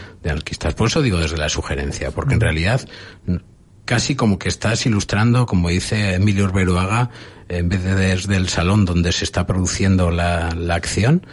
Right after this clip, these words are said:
Speaker 1: se, estás desde la calle prácticamente ilustrando.
Speaker 2: Mm. Sí, hay algo de eso.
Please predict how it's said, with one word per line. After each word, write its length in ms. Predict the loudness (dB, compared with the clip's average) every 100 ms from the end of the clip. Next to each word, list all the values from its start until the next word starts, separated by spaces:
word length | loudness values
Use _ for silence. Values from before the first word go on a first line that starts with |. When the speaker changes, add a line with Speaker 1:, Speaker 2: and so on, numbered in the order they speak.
| -20 -20
Speaker 1:
se, 320 | -12 -8 -6 -8
estás 440 | -6 -4 -2 0
desde 260 | 0 0 -2
la 120 | -4
calle 340 | -2 0 -2
prácticamente 580 | -4 -4 -4 0 0 0
ilustrando. 600 | -4 -6 -6 -6 -6 -8 -2
Speaker 2:
Mm. 160 | 0 0 -4 -14 -16 -14 -14 -8
Sí, 220 | 0 2
hay 140 | 4 4
algo 220 | 4 2
de 80 | 0
eso. 280 | -2 -6